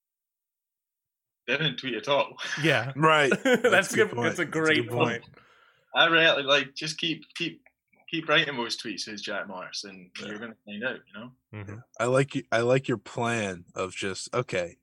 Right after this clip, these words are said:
Speaker 3: instead of responding to all these people, I'm just gonna show them. I'll just show them, because that's the best way. I feel like wrestling fans should understand that by now. Like,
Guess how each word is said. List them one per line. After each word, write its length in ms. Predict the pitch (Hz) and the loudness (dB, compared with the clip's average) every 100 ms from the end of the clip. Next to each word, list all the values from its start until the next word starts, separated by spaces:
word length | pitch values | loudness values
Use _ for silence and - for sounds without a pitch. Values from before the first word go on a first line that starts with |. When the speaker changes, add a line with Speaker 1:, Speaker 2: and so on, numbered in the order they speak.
| _ _ _ _ _ _ _ - | _ _ _ _ _ _ _ -4
Speaker 3:
instead 340 | 127 131 185 | -2 2 4
of 80 | 196 | 6
responding 600 | 185 - - 135 127 120 110 | 4 2 2 4 4 2 -2
to 80 | |
all 100 | 107 | -4
these 200 | 104 101 | -4 -6
people, 460 | - 95 92 - - | -6 -8 -8 -10 -8
I'm 100 | 123 | -2
just 120 | 143 - | 0 2
gonna 100 | 131 | 0
show 280 | - 131 92 | 2 2 0
them. 140 | 110 _ - | -10 _ -6
I'll 80 | 139 | -4
just 180 | 147 | -4
show 180 | - 131 | 0 0
them, 140 | 101 - | 0 -6
because 300 | 98 117 - - - - | -8 -8 -8 -16 -18 0
that's 260 | 143 185 - | 4 4 4
the 80 | 180 | 6
best 260 | 180 170 | 6 6
way. 180 | 190 185 | 6 6
I 80 | 135 | 6
feel 200 | 131 190 | 4 6
like 140 | 185 170 | 6 6
wrestling 400 | 170 165 165 147 | 4 4 2 0
fans 280 | - 151 139 | 2 2 2
should 120 | 143 | 0
understand 520 | 135 117 - 151 117 | 0 -2 0 0 0
that 180 | 90 - | -6 -8
by 140 | 90 | -8
now. 240 | 92 85 82 | -8 -8 -10
Like, 280 | 90 - | -10 -12